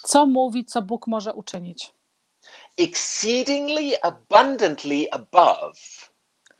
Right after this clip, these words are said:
Speaker 1: Ponadnaturalnie, ponadpotężnie, powyżej.
Speaker 2: all that we ask or think.
Speaker 1: Wszystko, co my poprosimy, zapytamy albo pomyślimy.
Speaker 2: That means that God can do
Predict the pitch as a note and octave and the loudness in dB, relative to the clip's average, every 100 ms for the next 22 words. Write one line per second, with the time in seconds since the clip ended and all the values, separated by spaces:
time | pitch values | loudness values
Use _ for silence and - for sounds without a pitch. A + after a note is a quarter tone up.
0 | _ _ _ _ _ C4+ C4+ C4+ C4+ C4 | _ _ _ _ _ 2 4 2 0 -4
1 | C4 C4 C4 C4+ D4 - B3+ B3 - B3 | -2 0 0 -2 -4 -4 -4 -6 -8 -10
2 | B3 B3 B3 G#3+ A#3+ B3+ C4 - _ - | -4 -4 -4 -8 -6 -2 -4 -4 _ -12
3 | A3+ A#3 G3 G3 G#3 B3+ _ _ _ - | -8 -6 -4 -4 -6 -8 _ _ _ -20
4 | _ _ - G3+ A#3 C#4 C#4 A3 G3+ C#3+ | _ _ 8 12 12 12 8 4 2 0
5 | F3+ F3+ - A3 D#3+ C#3+ - D#3 - - | -8 -6 0 0 0 -4 -6 -6 -6 -8
6 | F3+ G#2+ - - - _ _ _ _ _ | -12 -12 -18 -20 -20 _ _ _ _ _
7 | _ _ _ _ _ _ - - D4+ D#4+ | _ _ _ _ _ _ -16 -6 -2 -2
8 | - - G#3 G#3+ A3+ A#3+ A#3+ B3+ - - | -2 -8 -4 -4 -4 -6 -4 -4 -6 -6
9 | B3 A#3+ B3 - B3+ C4 A#3+ A#3+ B3 A#3+ | -4 -2 -4 -4 -4 -2 0 -2 -4 -2
10 | A#3 A3 A#3 C4+ A#3 A#3 A#3+ - B3 C4 | -2 0 -2 -4 -4 -2 -2 -2 -2 -2
11 | - B3 G3 F#3 G#3 - _ _ _ _ | -6 -8 -8 -10 -10 -14 _ _ _ _
12 | _ _ - G3+ B3 C#4 B3+ G3 - _ | _ _ 0 2 2 0 -4 -6 -12 _
13 | _ C3+ - E3 D#3+ F#3 - G#3 B3+ B3 | _ -20 -12 -4 2 2 4 6 8 6
14 | D#3 G3 E3+ | 2 -2 0